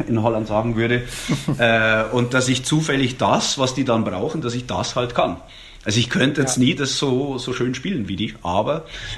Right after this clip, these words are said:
Speaker 1: ähm, äh, nachdem die sich das selber nicht ausdenken können oder wollen,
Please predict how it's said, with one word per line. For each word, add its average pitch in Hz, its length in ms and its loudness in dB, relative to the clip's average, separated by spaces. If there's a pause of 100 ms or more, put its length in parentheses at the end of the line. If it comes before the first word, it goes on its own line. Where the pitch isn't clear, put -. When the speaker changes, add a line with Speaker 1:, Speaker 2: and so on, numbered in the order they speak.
(140)
Speaker 1:
ähm, 107 600 2 (100)
äh, 95 460 2
nachdem 117 840 0 (260)
die 127 300 -4
sich - 320 -4
das 107 180 -4
selber 131 240 0
nicht 107 180 -4
ausdenken 107 480 -2
können 127 280 0
oder 95 200 0
wollen, 127 320 4